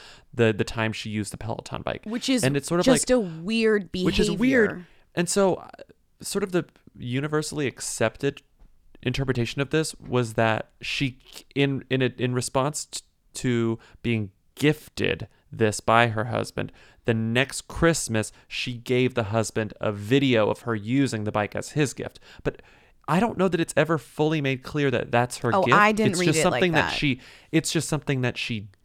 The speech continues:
Speaker 1: did.
Speaker 2: But that's
Speaker 1: So it's like,
Speaker 2: equally
Speaker 1: it's
Speaker 2: psycho.
Speaker 1: equally weird, but it's like, I, I'm having trouble reading it as sexist because I'm so overwhelmed by how strange it is.
Speaker 2: No,
Speaker 1: Like,
Speaker 2: I
Speaker 1: it's
Speaker 2: don't
Speaker 1: too
Speaker 2: think
Speaker 1: strange
Speaker 2: that it's
Speaker 1: to be
Speaker 2: sexist.
Speaker 1: sexist.
Speaker 2: It's just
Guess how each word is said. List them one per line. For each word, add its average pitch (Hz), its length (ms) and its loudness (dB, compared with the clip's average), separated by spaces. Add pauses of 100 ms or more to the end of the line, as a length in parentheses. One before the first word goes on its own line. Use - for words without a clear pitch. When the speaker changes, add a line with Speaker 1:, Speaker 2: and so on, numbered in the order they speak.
(120)
Speaker 1:
did. 147 480 0
Speaker 2:
But - 120 2
that's 381 200 6
Speaker 1:
So 277 100 8
it's 262 120 6
like, 185 80 4
Speaker 2:
equally 269 320 6
Speaker 1:
it's - 80 -4
Speaker 2:
psycho. - 600 2
Speaker 1:
equally 220 300 6
weird, 156 680 0 (200)
but - 80 0
it's 180 160 -2
like, 170 260 -2 (440)
I, 233 280 8
I'm 180 200 4
having 175 340 2
trouble 151 540 2 (140)
reading 139 340 2
it 151 80 4
as 120 160 4
sexist - 460 0
because 123 260 0
I'm 113 160 0
so 131 800 2
overwhelmed 117 580 4
by 113 160 2
how 110 340 -2
strange 110 680 -4
it 104 120 -6
is. - 160 -8
Speaker 2:
No, 370 80 6
Speaker 1:
Like, - 120 8
Speaker 2:
I - 20 10
Speaker 1:
it's 359 80 6
Speaker 2:
don't 427 140 4
Speaker 1:
too 220 120 2
Speaker 2:
think 277 140 2
Speaker 1:
strange 240 320 6
Speaker 2:
that 214 160 0
it's 139 100 2
Speaker 1:
to - 60 -2
be 143 160 4
Speaker 2:
sexist. 220 200 4
Speaker 1:
sexist. - 680 0
Speaker 2:
It's - 260 -2
just 226 420 0